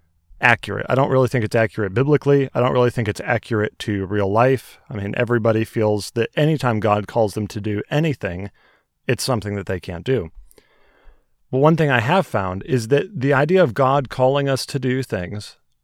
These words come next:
or asking us to do things, or desiring for us to live a certain way according to His Word that we are completely incapable of doing, makes us reliant on Him as our provider and our source,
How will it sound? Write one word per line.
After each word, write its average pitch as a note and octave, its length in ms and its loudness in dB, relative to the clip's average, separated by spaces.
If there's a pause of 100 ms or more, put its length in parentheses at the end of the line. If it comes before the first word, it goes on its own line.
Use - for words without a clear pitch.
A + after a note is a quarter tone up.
(280)
or A#2 200 4
asking C3+ 460 0
us A2+ 140 -2
to A#2 100 -8
do G#2 160 -4
things, F#2+ 480 -8
or A#2 540 2 (260)
desiring B2+ 540 4
for C3 140 0
us A#2+ 100 0
to C3+ 80 -2
live A#2+ 220 2
a A2+ 40 0
certain B2+ 300 -4
way A2+ 160 0
according A#2 400 0
to G#2 140 -6
His G2 200 -6
Word G#2+ 540 0 (600)
that C3 180 0
we C3+ 340 -2 (100)
are B2 100 0
completely D3 460 0
incapable A#2+ 500 0
of F#2+ 140 -6
doing, G2+ 480 2 (460)
makes D#3 320 0
us - 140 -2
reliant B2 600 0
on G2+ 520 -4
Him A2 400 -2 (840)
as A2+ 160 0
our B2 120 4
provider A2 500 0
and G#2 100 0
our F#2+ 140 -2
source, B2+ 600 -2